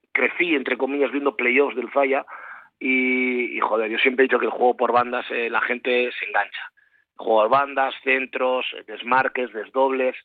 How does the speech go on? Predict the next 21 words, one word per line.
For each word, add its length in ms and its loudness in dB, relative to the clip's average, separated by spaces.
Y 80 -8
la 80 2
verdad 240 2
es 120 -2
que 280 0
estamos 360 -4
creando 360 -2
eso, 400 -4
eh, 220 -8
que 80 -14
cuesta 360 -2
su 140 -6
tiempo, 420 0
porque 180 -10
al 60 -12
final 200 -8
el 60 -10
proyecto 340 -8
con 140 -12
muchos 260 -6
jugadores 240 0